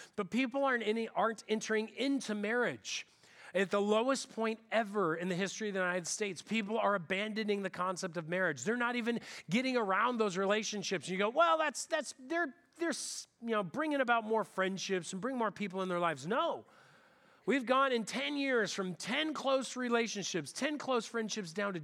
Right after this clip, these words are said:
two for the average person. In fact, it's one point something. But our relational connection with people is disintegrating.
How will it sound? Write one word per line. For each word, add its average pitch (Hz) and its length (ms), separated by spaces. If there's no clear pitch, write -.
two 175 420
for 185 100
the 180 140
average 151 320
person. 160 280
In 143 40
fact, 165 300
it's 131 80
one 170 180
point 151 320
something. 123 440
But 151 240
our 254 200
relational 240 1040
connection 175 680
with 202 160
people 202 380
is 180 160
disintegrating. 147 1000